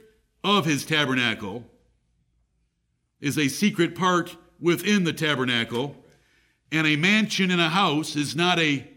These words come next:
massive house or a mansion house. It's a mansion within a house.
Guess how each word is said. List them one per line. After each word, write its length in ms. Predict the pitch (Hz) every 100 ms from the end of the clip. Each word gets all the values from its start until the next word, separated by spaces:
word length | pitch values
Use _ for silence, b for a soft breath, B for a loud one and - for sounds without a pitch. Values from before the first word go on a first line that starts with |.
| _ _ _ _ _ _
massive 520 | 101 160 185 165 160
house 540 | 175 196 104 120 - - b b
or 160 | 139 151
a 80 | 147
mansion 420 | 180 196 165 147
house. 520 | 127 127 151 - - _ _ _ _ _ _ _ -
It's 160 | 143
a 80 | 160
mansion 380 | 156 180 180 170
within 260 | 175 185 185
a 80 |
house. 520 | 170 202 117 - -